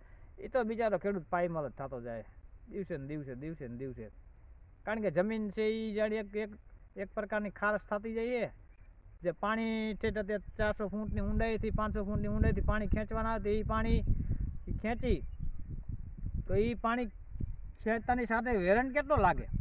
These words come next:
આ સબમર્સિબલ હાલે એનું વેરન્ટ આવે, લાઇટ બિલ હાલે, જે આપણે લાઇટ બિલ જે આપણે વપરાય એનું આવે.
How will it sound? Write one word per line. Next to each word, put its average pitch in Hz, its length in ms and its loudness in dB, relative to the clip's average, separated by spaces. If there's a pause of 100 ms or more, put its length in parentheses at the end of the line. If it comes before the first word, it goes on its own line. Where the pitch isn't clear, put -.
(1300)
આ - 80 -4
સબમર્સિબલ 214 560 4
હાલે 208 320 8
એનું 220 180 2
વેરન્ટ 202 300 4
આવે, 190 300 6 (400)
લાઇટ 214 240 6
બિલ 202 320 2
હાલે, 202 220 8 (1300)
જે 185 80 2
આપણે 190 240 6
લાઇટ 208 200 6
બિલ 214 560 2
જે 202 140 2
આપણે 196 180 4
વપરાય 196 340 0
એનું 208 380 2
આવે. 196 320 4